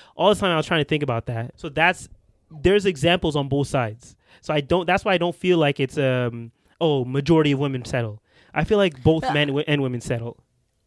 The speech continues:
Speaker 2: But it's more common for women, I think.
Speaker 1: Why do you think it's more common for, like,
Speaker 2: Because
Speaker 1: okay.
Speaker 2: it is. It is. Like, okay, when, if we're gonna s-
Speaker 1: You know what? Yeah, maybe because of, like,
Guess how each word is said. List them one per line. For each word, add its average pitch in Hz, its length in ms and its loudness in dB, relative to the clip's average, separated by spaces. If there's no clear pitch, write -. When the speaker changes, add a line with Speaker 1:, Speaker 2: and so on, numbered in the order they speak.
Speaker 2:
But 214 160 -2
it's 214 140 -8
more 214 140 4
common 160 340 -2
for - 160 -8
women, 90 260 -10
I - 80 -10
think. - 360 -12
Speaker 1:
Why 147 200 0
do 185 80 4
you 185 60 0
think 170 160 -2
it's 151 80 -6
more 151 120 -4
common 151 220 -6
for, 135 160 -10
like, 170 320 -2
Speaker 2:
Because 262 240 0
Speaker 1:
okay. 311 200 4
Speaker 2:
it 370 60 4
is. 196 300 -8
It 220 160 -4
is. 269 440 0
Like, - 340 -8
okay, 170 380 -2
when, 208 240 2
if 254 160 -2
we're 226 120 -6
gonna 269 140 -6
s- - 240 -16
Speaker 1:
You 170 120 -4
know 226 120 2
what? 226 220 0
Yeah, 175 260 0
maybe 156 280 -2
because 160 520 0
of, 151 340 -2
like, 127 440 -2